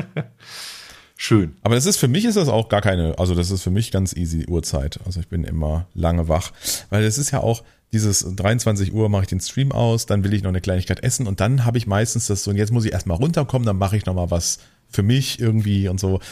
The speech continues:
Speaker 2: und dann wird's automatisch immer spät.
Speaker 1: Ey, bin ich, bin ich voll bei dir. Also wenn ich's mir aussuchen könnte,
Speaker 2: Ja.
Speaker 1: auch genauso. Ich bin auch eigentlich
Speaker 2: Ja,
Speaker 1: eine
Speaker 2: ja.
Speaker 1: Nachteule.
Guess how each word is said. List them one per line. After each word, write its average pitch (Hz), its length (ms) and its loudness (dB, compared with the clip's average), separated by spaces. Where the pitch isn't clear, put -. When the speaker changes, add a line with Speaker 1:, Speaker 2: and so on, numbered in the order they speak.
Speaker 2:
und - 140 -10
dann 85 160 -2
wird's 87 160 -2
automatisch 82 480 -2
immer 78 160 -4
spät. 76 300 -2
Speaker 1:
Ey, - 40 -6
bin 92 100 0
ich, - 240 -6
bin 90 80 -4
ich 87 80 -6
voll 92 160 -4
bei 87 160 -2
dir. 80 200 -2
Also 76 140 -6
wenn 90 80 0
ich's 90 120 -4
mir 95 60 -2
aussuchen 98 340 -4
könnte, 92 460 -2
Speaker 2:
Ja. 92 140 -6
Speaker 1:
auch 80 300 -4
genauso. 71 480 -6
Ich - 180 -14
bin 82 360 -6
auch 78 240 -4
eigentlich 85 220 -2
Speaker 2:
Ja, 80 60 4
Speaker 1:
eine 80 80 2
Speaker 2:
ja. 82 60 2
Speaker 1:
Nachteule. 82 500 -2